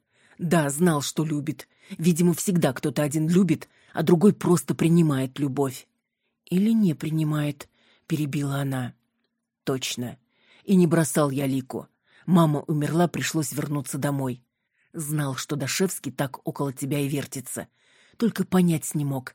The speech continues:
зачем ты ему. Баб у него было немерено,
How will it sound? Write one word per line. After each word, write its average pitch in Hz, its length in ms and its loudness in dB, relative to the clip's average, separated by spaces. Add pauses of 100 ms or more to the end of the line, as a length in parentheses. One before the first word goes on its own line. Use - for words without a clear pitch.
(140)
зачем 147 520 -2
ты 135 120 -6
ему. 131 340 -4 (500)
Баб 214 340 2
у 170 40 2
него 147 240 0
было 139 420 -2
немерено, 147 840 0